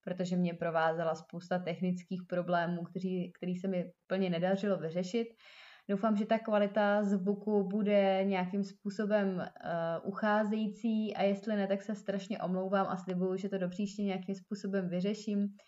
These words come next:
ale v domácích podmínkách je to nahrávání docela oříšek. Takže co vás čeká v té dnešní epizodě?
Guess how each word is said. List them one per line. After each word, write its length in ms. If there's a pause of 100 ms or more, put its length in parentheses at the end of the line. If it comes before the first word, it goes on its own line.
(320)
ale 140
v 60
domácích 540
podmínkách 720
je 60
to 100
nahrávání 1000
docela 640
oříšek. 480 (1200)
Takže 220
co 140
vás 240
čeká 280
v 100
té 120
dnešní 460
epizodě? 560